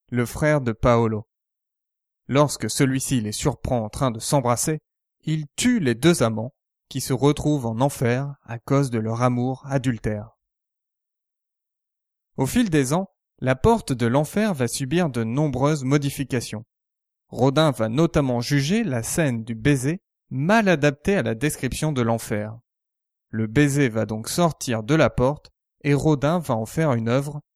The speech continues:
autonome. Le baiser n'est d'ailleurs pas la seule figure de la porte à devenir une œuvre autonome. C'est aussi le cas du penseur.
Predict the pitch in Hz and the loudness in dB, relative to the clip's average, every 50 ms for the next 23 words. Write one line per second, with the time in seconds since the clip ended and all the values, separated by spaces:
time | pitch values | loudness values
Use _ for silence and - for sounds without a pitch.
0 | _ _ _ 170 165 156 - 139 123 113 107 110 107 107 120 - _ _ _ _ | _ _ _ 2 2 4 4 0 0 0 -2 -4 -6 -10 -12 -16 _ _ _ _
1 | _ _ _ _ _ _ _ _ _ _ _ _ _ _ _ _ _ _ _ _ | _ _ _ _ _ _ _ _ _ _ _ _ _ _ _ _ _ _ _ _
2 | _ _ _ _ - 139 147 147 196 214 196 - 294 262 170 131 127 151 165 180 | _ _ _ _ 2 2 4 6 6 4 4 2 0 0 0 0 0 0 0 0
3 | 190 185 - - - 220 220 185 120 117 - - - 202 190 165 - - 151 135 | 0 -2 -4 -2 -2 0 2 2 0 0 -2 0 0 0 0 0 -2 -4 -6 -4
4 | 123 123 113 113 110 123 147 151 143 123 - - 175 190 190 - _ _ _ _ | -2 -2 -2 -2 0 2 2 2 2 2 0 0 -2 -2 -2 -6 _ _ _ _
5 | _ _ 139 131 127 123 160 175 156 170 180 180 196 226 226 170 135 123 123 131 | _ _ -4 -4 -2 0 0 0 0 0 0 0 0 -2 0 0 -2 0 0 0
6 | 147 165 170 170 170 170 - _ _ - 170 160 - 151 123 120 113 113 110 110 | 0 0 -2 -6 -10 -10 -14 _ _ 0 0 2 2 0 0 0 0 -2 -4 -8
7 | 117 - _ _ _ _ _ _ _ _ _ _ _ _ - - 104 107 - 143 | -12 -16 _ _ _ _ _ _ _ _ _ _ _ _ -10 -8 -8 -2 0 -2
8 | 143 - - 175 127 110 113 - - 165 156 120 117 - - 151 139 131 - - | -2 0 -2 -2 -2 -2 -2 0 0 0 0 0 -2 -2 0 0 2 2 2 0
9 | 120 110 110 104 107 | 0 -2 -2 -4 -8